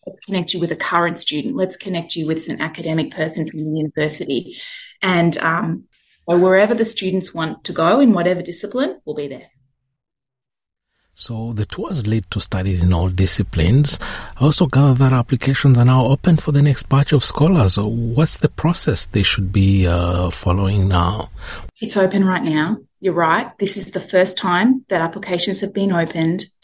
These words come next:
Speaker 1: to, um, in, to, to, to an outside audience in around three years since covid.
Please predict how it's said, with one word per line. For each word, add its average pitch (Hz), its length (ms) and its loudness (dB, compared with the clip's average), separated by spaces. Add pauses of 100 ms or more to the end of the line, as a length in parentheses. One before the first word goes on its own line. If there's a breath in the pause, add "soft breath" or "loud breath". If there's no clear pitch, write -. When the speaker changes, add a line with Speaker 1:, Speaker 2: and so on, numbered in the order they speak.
Speaker 1:
to, 160 360 0
um, 151 600 0 (240)
in, 156 1080 2
to, - 240 -6
to, - 240 -2
to 165 200 -2
an 156 80 2
outside 175 420 0
audience 160 480 2
in 165 140 -6
around 143 260 0
three 139 240 -6
years - 500 -2
since 156 240 -2
covid. - 420 -6